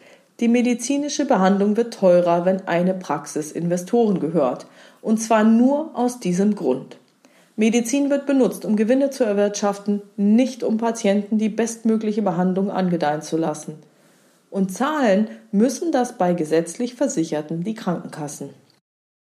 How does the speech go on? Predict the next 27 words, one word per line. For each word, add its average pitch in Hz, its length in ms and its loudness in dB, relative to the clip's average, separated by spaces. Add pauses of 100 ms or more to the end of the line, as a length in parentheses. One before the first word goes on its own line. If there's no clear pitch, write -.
(200)
Ein 196 180 2
Rechtsgutachten 226 960 0
des 214 200 2
Sozialrechtlers 190 1000 2
Helge 202 320 2
Sodan 214 640 0
von 190 320 -2
der 180 360 2
Freien 220 340 0
Universität 190 800 0
Berlin 190 400 0
kommt 196 260 -4
zu - 120 -4
dem 180 160 -2
Schluss, 247 440 -2 (400)
dass 208 300 0
durch 311 300 0
die - 80 -10
Beteiligung 196 640 0
von 175 260 -4
Finanzinvestoren 208 1080 0
an 165 300 -6
Zahnarztpraxen 202 1080 -4 (260)
Gefahren 226 600 0
für - 140 0
das 254 180 0
Patientenwohl 190 960 0